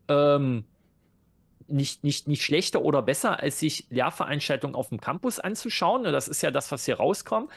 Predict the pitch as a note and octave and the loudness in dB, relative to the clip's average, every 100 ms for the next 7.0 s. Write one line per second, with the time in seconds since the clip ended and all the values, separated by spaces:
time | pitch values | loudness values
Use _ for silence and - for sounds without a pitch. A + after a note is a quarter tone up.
0 | - - - _ A2 A#2+ G3+ G3 G3 G3+ | -20 -20 -20 _ -2 0 2 2 2 2
1 | - - D3 - G3 G3+ - - F3+ - | -2 -4 -4 0 2 2 0 -4 -4 0
2 | D#3+ D#3+ D3+ D#3 - D#3 - D#3+ D#3+ D#3 | 0 2 0 -2 0 0 0 2 2 2
3 | - D3+ C#3 D#3 - F3+ G3 C#3+ B2 B2 | -2 0 0 -2 -4 -2 0 0 2 2
4 | A#2+ A#2+ B2+ - C3+ B2+ - A#2 E3 - | 4 2 0 -2 -4 -4 -4 -2 -2 -2
5 | D#3+ E3+ - C#3+ D3 - D#3+ F#3 E3 E3 | -4 -4 -4 -2 -2 0 0 2 2 2
6 | D#3+ D3+ D3+ C3+ D3 C3+ D#3+ D#3+ D3+ D#3 | 2 0 -2 0 0 0 0 -2 -2 -4